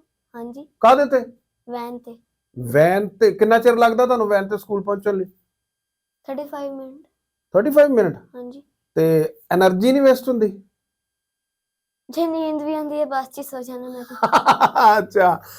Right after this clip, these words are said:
Speaker 2: ਤੇ ਮੈਨੂੰ ਇਹ ਦੱਸੋ ਵੀ ਤੁਹਾਡੇ ਨਾਲ ਹੋਰ ਬੱਚੇ ਕਿੰਨੇ ਆ ਜਿਹੜੇ ਫਤਿਹਗੜ੍ਹ ਸਾਹਿਬ ਤੋਂ ਆਉਂਦੇ ਆ?
Speaker 1: ਕਾਫੀ ਨੇ।
Speaker 2: ਤੇ ਮੈਨੂੰ ਇਹ ਦੱਸੋ ਵੀ ਪੜ੍ਹਾਈ 'ਚ ਤੁਸੀਂ ਕਿਹੋ ਜਿਹੇ ਹੋ?
Speaker 1: ਠੀਕ ਹੈ।
Speaker 2: ਠੀਕ ਹੈ?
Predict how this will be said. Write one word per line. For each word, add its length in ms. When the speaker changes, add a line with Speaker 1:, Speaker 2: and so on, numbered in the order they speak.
Speaker 2:
ਤੇ 80
ਮੈਨੂੰ 260
ਇਹ 160
ਦੱਸੋ 460
ਵੀ 180
ਤੁਹਾਡੇ 260
ਨਾਲ 180
ਹੋਰ 180
ਬੱਚੇ 320
ਕਿੰਨੇ 220
ਆ 40
ਜਿਹੜੇ 200
ਫਤਿਹਗੜ੍ਹ 380
ਸਾਹਿਬ 220
ਤੋਂ 160
ਆਉਂਦੇ 220
ਆ? 60
Speaker 1:
ਕਾਫੀ 460
ਨੇ। 380
Speaker 2:
ਤੇ 240
ਮੈਨੂੰ 240
ਇਹ 80
ਦੱਸੋ 240
ਵੀ 80
ਪੜ੍ਹਾਈ 340
'ਚ 120
ਤੁਸੀਂ 280
ਕਿਹੋ 220
ਜਿਹੇ 140
ਹੋ? 100
Speaker 1:
ਠੀਕ 300
ਹੈ। 180
Speaker 2:
ਠੀਕ 200
ਹੈ? 220